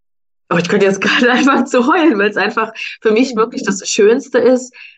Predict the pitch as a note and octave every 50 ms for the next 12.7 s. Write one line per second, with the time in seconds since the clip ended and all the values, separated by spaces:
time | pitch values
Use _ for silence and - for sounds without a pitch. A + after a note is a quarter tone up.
0 | _ _ _ F#3 G#3 G#3 - - G#3 G3+ - _ _ _ G3 F#3+ F#3+ F#3 F3+ F#3
1 | - F3+ - A3+ G3+ G3+ G#3 G#3 G#3+ G#3 - - - G#3+ - - F#3+ F#3 F#3+ G3+
2 | - - - _ - G3 G3 G3+ - - - C#4+ D#4+ C#4 G3 F3+ - - - E3+
3 | - - - _ _ _ _ - F#3+ F#3 F#3 F#3+ G3+ G3 - D#4 A#3+ G#3+ - -
4 | F#3 - - - - - - G3+ F3+ G3 G3 A3+ B3 - - G#3 F#3+ G3 G3 G3+
5 | G#3+ G3+ G3+ F#3+ F#3 F3 F3 F#3 G3 A3 B3+ C4+ - - _ _ _ _ _ _
6 | _ _ _ _ _ _ _ _ - G3 F#3+ F#3+ G3 F#3+ F#3+ F#3+ F#3 F#3+ F#3 F#3+
7 | F#3+ G3 F#3+ F#3 - - - - - - _ _ _ _ _ _ _ _ _ _
8 | _ - D#3+ C#3+ C#3+ D3 F3+ F3 F3+ F3+ E3+ E3+ F3 E3+ F3 F3 F3+ F3 F3+ F3+
9 | - - - G3 G3 G#3 G3+ F#3+ F#3 F#3 - G3+ F3+ F3+ F3+ - - F3+ F#3 F#3+
10 | F#3+ G#3+ G#3 G#3 F#3+ E3+ D#3+ D#3 - _ _ _ _ F#3 F3 F3 F3 F3+ G3 F#3+
11 | F#3+ F#3 F3+ F#3 G3 G3+ G3+ - G#3+ G#3 - - A3 G#3+ A3 - F3 F3+ - -
12 | A#3+ B3+ - - C#4 C4 - C#4+ D4 C#4+ C#4 C#4 C#4+ D4